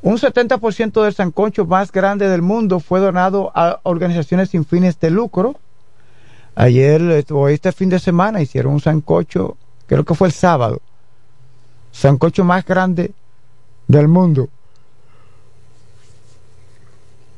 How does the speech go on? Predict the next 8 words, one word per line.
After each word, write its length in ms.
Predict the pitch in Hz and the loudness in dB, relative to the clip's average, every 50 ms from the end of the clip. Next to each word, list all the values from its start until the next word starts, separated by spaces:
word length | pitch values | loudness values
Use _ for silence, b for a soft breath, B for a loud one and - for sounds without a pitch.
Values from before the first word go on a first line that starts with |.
| - - - - - - - - - - | -20 -20 -20 -20 -20 -20 -20 -20 -2 2
para, 400 | 175 185 208 208 202 202 - - | 4 4 4 4 2 0 -2 -2
eh, 640 | 160 156 156 151 147 143 143 - - - - 127 127 - - - - - - - | 0 2 2 2 2 2 0 -2 -4 -4 -4 -4 -6 -8 -12 -20 -20 -12 -6 -4
establecer 500 | 143 - - 165 160 156 143 139 175 190 | 0 2 2 2 4 4 2 2 2 2
un 140 | 190 165 139 | 2 2 2
re-, 260 | 165 190 190 185 - - | 2 2 2 2 0 -2
un 180 | - 190 175 170 | 0 2 4 4
récord 460 | 185 185 175 - 165 156 151 - - - - | 4 2 2 0 0 0 0 0 -2 -2 0
en, 360 | 139 143 139 135 131 131 | 0 2 2 0 -2 -4